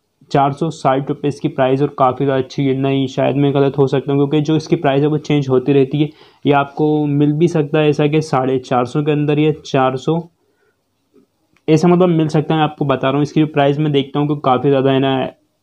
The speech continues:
ऐसी नहीं रहती stable, ये काफ़ी ज़्यादा change होती रहती है। तो आप इसके हिसाब से ले सकते हैं, आपको, मतलब, ये फ़ोर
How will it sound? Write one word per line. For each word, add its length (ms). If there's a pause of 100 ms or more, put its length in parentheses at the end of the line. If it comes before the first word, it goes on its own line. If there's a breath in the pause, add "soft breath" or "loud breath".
ऐसी 240
नहीं 100
रहती 200
stable, 380
ये 120
काफ़ी 240
ज़्यादा 160
change 260
होती 200
रहती 100
है। 160
तो 60
आप 160
इसके 200
हिसाब 140
से 120
ले 120
सकते 260
हैं, 60
आपको, 180
मतलब, 180
ये 180
फ़ोर 240